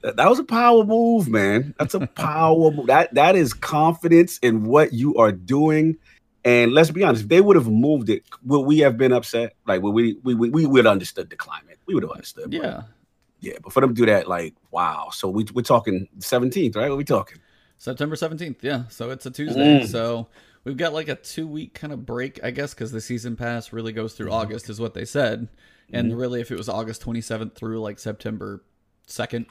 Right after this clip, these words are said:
Speaker 2: or whatever,
Speaker 1: Mm-hmm.
Speaker 2: would have been the last week of the previous season.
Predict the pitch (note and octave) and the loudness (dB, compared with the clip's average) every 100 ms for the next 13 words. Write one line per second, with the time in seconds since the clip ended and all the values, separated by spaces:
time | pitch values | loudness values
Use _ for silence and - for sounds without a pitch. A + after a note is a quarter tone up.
0 | - A2+ A2+ A2+ A2+ A#2+ - _ - G2 | -12 -10 -6 -6 -6 -10 -12 _ -12 -6
1 | A#2 B2 A2+ B2+ B2 A#2 G2+ A2+ A2+ A2+ | -4 -6 -6 -6 -6 -8 -8 -8 -6 -6
2 | A#2 - A2 A#2 A2 - A2 A2 A2 - | -10 -14 -10 -10 -10 -8 -8 -6 -10 -10
3 | - A#2+ A2 A2 - C3 D3 F3+ | -8 -8 -8 -12 -10 -10 -8 -10